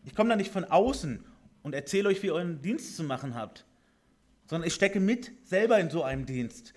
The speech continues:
Nicht in deiner Ortsgemeinde, nein. Aber ich kenn das ganz genau. Und deshalb steht es mir auch zu, dich zu ermahnen und euch zu ermahnen. Und er weist nochmal darauf hin,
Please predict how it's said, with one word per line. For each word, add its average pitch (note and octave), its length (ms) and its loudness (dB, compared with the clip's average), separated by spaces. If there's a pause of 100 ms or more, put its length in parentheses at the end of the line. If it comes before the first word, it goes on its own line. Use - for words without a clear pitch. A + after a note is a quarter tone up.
(120)
Nicht A3 180 -2
in G#3 120 4
deiner F#3 240 4
Ortsgemeinde, B2+ 760 -4
nein. A#2+ 440 -2 (520)
Aber D#3 200 -4
ich D#3 100 -8
kenn F#3 220 -2
das D#3+ 160 -2
ganz D#3+ 200 -4
genau. C#3+ 460 -2 (1700)
Und C#3 120 -6
deshalb F#3+ 240 2
steht F#3+ 280 -2
es G3+ 100 -6
mir E3+ 160 -6
auch D3 80 -8
zu, G3+ 500 -4 (1080)
dich D3+ 140 -8
zu - 80 -6
ermahnen D3 500 0
und G2+ 120 -14
euch D3+ 180 -4
zu - 100 -14
ermahnen. B2 520 -8 (3000)
Und E3+ 100 0
er F#3 80 8
weist F#3+ 180 6
nochmal G3+ 200 2
darauf G3 160 4
hin, G#3+ 120 2